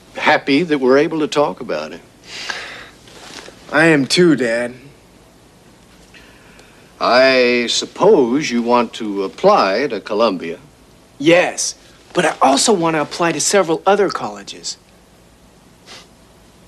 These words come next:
Speaker 1: I thought you wanted to go to Columbia.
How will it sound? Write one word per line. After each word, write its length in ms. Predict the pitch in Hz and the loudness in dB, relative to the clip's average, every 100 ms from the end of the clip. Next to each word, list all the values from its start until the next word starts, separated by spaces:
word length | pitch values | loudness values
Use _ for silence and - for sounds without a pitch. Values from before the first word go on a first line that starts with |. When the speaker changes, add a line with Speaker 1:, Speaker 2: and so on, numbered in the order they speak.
| _ _ _ _ - - - - - | _ _ _ _ -20 -16 -16 -18 -14
Speaker 1:
I 80 | 113 | -6
thought 240 | 110 113 | -4 -2
you 60 | 117 | 0
wanted 180 | 117 123 | 0 4
to 0 | |
go 120 | 127 | 4
to 60 | 135 | 4
Columbia. 460 | - - - - | 0 0 -6 -10